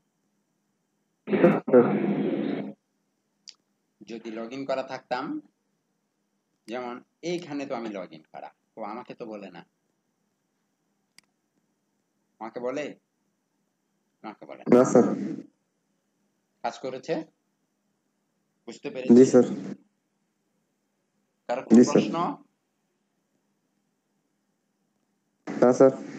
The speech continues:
Speaker 1: গুড। তাহলে এবার এখান থেকে চলে আসলাম। আজ আসছে।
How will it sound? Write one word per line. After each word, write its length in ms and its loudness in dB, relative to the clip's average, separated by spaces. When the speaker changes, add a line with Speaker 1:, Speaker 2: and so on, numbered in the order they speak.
Speaker 1:
গুড। 300 -20
তাহলে 220 -14
এবার 280 -8
এখান 200 -16
থেকে 380 -12
চলে 180 -10
আসলাম। 340 -12
আজ 160 -8
আসছে। 320 -8